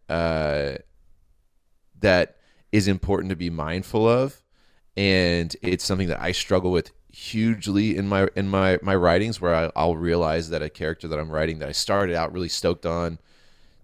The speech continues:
and then as I write them, I just get bored, and I'm like,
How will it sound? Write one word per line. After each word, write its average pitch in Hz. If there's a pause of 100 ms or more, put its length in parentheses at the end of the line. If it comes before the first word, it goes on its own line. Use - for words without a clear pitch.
(640)
and 90
then 78
as 80
I 82
write 78
them, 78
I 73
just 76
get 67
bored, 80 (320)
and 78
I'm 73
like, 69